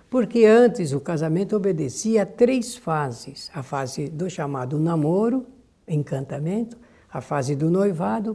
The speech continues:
preparação e entendimento, e a fase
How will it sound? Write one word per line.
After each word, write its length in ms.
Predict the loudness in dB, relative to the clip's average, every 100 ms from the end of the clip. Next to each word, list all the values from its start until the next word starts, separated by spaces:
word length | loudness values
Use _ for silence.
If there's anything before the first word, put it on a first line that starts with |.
| -4
preparação 920 | 0 0 0 -4 -4 -4 -4 -2 -2
e 160 | 0 0
entendimento, 840 | 0 0 -4 -2 -2 -2 -2 -4 -6 -10 -4
e 60 | 0
a 120 | 0
fase 580 | -2 -4 -2 -4 -4